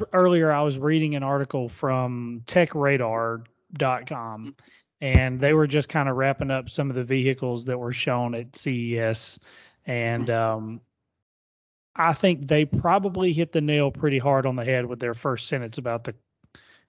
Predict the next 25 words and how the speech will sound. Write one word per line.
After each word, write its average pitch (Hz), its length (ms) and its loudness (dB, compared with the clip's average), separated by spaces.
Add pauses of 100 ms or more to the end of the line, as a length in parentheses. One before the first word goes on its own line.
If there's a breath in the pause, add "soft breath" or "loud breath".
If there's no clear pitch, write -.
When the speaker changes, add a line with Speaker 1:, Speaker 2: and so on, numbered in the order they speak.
Speaker 1:
Chrysler 123 540 0
Airflow. 110 640 -6 (520 soft breath)
Speaker 2:
What 120 100 -2
they 110 100 0
said? 92 300 -8 (240)
What, 98 160 -6
Speaker 1:
It 147 60 0 (120)
Speaker 2:
what 139 140 4
they 131 60 2
Speaker 1:
says, - 0 -
Speaker 2:
say? 131 200 -8 (460 soft breath)
Speaker 1:
"The 151 80 4
Airflow 185 600 6
Speaker 2:
So - 100 4
Speaker 1:
doesn't 233 340 2
break 165 440 4
any 160 200 2
new 151 260 4
ground 135 440 2
in 123 100 -2
terms 135 380 0
of 123 100 0
its 120 160 -4
overall 120 580 2
look, 113 460 -8